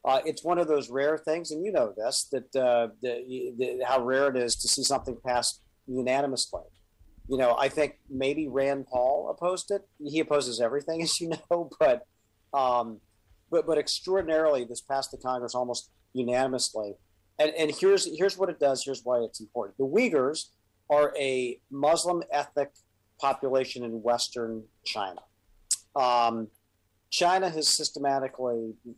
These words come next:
Chinese Communist Party has systematically over the last twenty years tried to decimate Uyghur culture, uh, obviously their faith tradition. Um,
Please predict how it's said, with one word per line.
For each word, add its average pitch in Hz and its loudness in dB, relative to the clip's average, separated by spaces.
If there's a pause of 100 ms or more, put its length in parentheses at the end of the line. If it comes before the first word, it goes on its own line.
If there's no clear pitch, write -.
Chinese 139 0
Communist 110 -4
Party 139 2
has 117 -2
systematically 117 -2
over 110 -4
the 110 -4
last 113 0 (600)
twenty 147 2
years 127 -2
tried 123 -6
to 120 -10
decimate 127 0
Uyghur 123 0
culture, 170 -2 (260)
uh, 120 4
obviously 135 0
their 113 -4
faith 143 -2
tradition. 107 -8 (520)
Um, 131 2